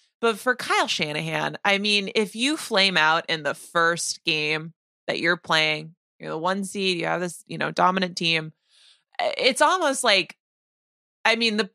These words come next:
the pressure is on, like, Kyle Shanahan's sense of existential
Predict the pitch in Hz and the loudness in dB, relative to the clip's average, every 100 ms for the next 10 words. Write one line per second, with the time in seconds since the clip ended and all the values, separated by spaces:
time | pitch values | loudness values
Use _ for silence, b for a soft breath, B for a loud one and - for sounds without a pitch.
0 | - 233 - 330 - 277 190 185 185 170 | -4 -4 2 2 2 2 2 2 2 2
1 | 135 _ - 202 185 170 165 170 165 156 | -2 _ -4 2 2 2 -2 -2 -4 0
2 | 156 165 165 143 151 - _ _ - 185 | 0 0 -2 -4 -8 -20 _ _ 0 2
3 | - 190 - 175 190 185 165 170 | 0 0 2 2 4 4 4 0